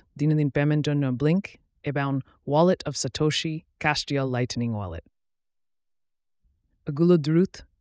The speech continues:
সস্তা এবং নতুনদের জন্য সহজ। The Lightning Network হলো বিটকয়েন ব্লকচেইনের ওপর নির্মিত একটি স্তর।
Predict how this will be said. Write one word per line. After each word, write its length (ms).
সস্তা 680
এবং 160
নতুনদের 480
জন্য 200
সহজ। 640
The 120
Lightning 400
Network 420
হলো 240
বিটকয়েন 760
ব্লকচেইনের 680
ওপর 440
নির্মিত 480
একটি 260
স্তর। 360